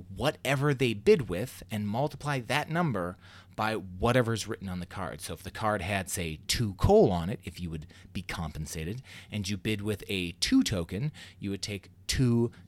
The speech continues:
times two, which is four, so that means you get four coal. Or if you bid with a three token, you get three times two, which is six, so you get six coal. But that's only if you don't win the bid. So if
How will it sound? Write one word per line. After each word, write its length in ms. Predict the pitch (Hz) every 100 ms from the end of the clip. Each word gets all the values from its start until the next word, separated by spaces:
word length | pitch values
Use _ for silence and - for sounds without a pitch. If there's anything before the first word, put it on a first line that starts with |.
| -
times 400 | - 156 196 -
two, 380 | - 95 90 - -
which 200 | 95 101
is 100 | -
four, 320 | - 95 92
so 140 | -
that 100 | 90
means 180 | 95 87
you 80 | 95
get 180 | - -
four 440 | - - 139 107
coal. 340 | - 69 - -
Or 100 | 85
if 120 | -
you 80 | 90
bid 280 | 92 87 82
with 120 | 78
a 40 |
three 320 | - - 175
token, 460 | 160 156 139 143 139 - - -
you 80 | -
get 180 | 127 143 -
three 220 | 170 165
times 320 | 120 90 -
two, 300 | - 69 58 - - -
which 180 | 87 -
is 140 | 131
six, 340 | - - - -
so 80 | 90
you 80 |
get 140 | 110 -
six 260 | - 175
coal. 220 | - 65 -
But 80 | -
that's 160 | 151 - 175
only 520 | 165 175 175 175 165
if 220 | 135 135
you 400 | 131 131 131 131 - 110 -
don't 340 | 123 120 113 104
win 160 | 104 101
the 80 | 90
bid. 280 | 78 57 -
So 220 | 98 90
if 320 | 90 92 -